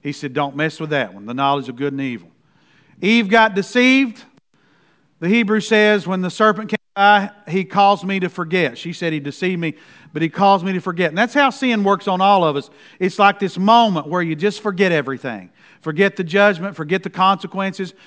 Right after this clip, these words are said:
forget how it may affect others, all that. That's how sin works. We have the ability to choose because we have a will.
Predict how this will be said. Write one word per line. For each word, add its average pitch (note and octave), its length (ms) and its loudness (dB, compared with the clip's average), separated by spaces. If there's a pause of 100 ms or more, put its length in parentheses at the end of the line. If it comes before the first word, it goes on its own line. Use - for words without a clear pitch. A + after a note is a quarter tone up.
(120)
forget F3 300 -2
how F#3 180 4
it F3+ 40 -4
may F#3 140 -2
affect F#3+ 340 -4
others, F#3+ 340 0
all F#3+ 220 4
that. F#3 180 0
That's F#3+ 200 -2
how F#3 140 2
sin F3+ 340 -6
works. A2+ 300 -10 (500)
We A3+ 280 2
have A3 320 4
the G3 60 0
ability A#3+ 560 2
to A3 100 -2
choose F#3+ 500 -2
because F3 460 0
we F#3 140 -2
have D#3+ 260 0
a E3 60 -4
will. E3 420 -4